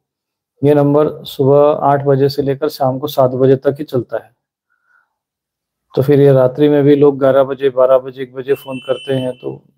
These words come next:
reply मिलना कठिन होता है। फिर जो miss call रहता है, तो फिर आपको call back कर दिया जाएगा आश्रम की ओर से। पर फिर भी नियम यही है कि आप दस बजे से सात, छः बजे तक, सात बजे तक आप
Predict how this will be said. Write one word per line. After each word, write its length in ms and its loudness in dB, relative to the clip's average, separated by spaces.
reply 320 2
मिलना 300 0
कठिन 300 -4
होता 240 -4
है। 180 -12
फिर 280 2
जो 100 4
miss 200 0
call 220 2
रहता 300 0
है, 60 0
तो 100 -6
फिर 160 -4
आपको 260 -2
call 220 -2
back 240 -4
कर 120 0
दिया 180 -2
जाएगा 460 -12
आश्रम 340 -8
की 140 -16
ओर 180 -10
से। 200 -20
पर 100 2
फिर 200 4
भी 280 0
नियम 340 0
यही 260 2
है 140 -2
कि 240 -4
आप 360 0
दस 260 0
बजे 220 2
से 260 2
सात, 420 -2
छः 340 0
बजे 260 2
तक, 120 -2
सात 260 -2
बजे 180 -2
तक 240 -8
आप 240 -2